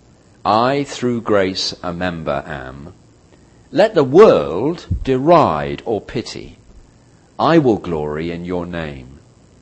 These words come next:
Fading is the worldling's pleasure, all his boasted pomp and show. Solid joys and lasting treasure, none but Zion's children know."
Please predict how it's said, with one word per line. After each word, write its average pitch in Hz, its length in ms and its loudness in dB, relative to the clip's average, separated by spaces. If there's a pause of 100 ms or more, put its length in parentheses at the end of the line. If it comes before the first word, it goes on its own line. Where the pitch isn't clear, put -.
(760)
Fading 175 580 2
is 98 200 0
the 98 100 0
worldling's 82 580 0
pleasure, 80 640 -8
all 131 380 0
his 120 200 -6
boasted - 920 -6
pomp 85 440 -8
and 80 240 -12
show. 69 500 -12 (1000)
Solid 147 640 2
joys 71 640 -8 (340)
and 101 280 -4
lasting 131 640 0
treasure, 69 500 -12 (680)
none 131 580 -4
but 123 180 -4
Zion's 82 680 -10
children 69 580 -16
know." 65 220 -20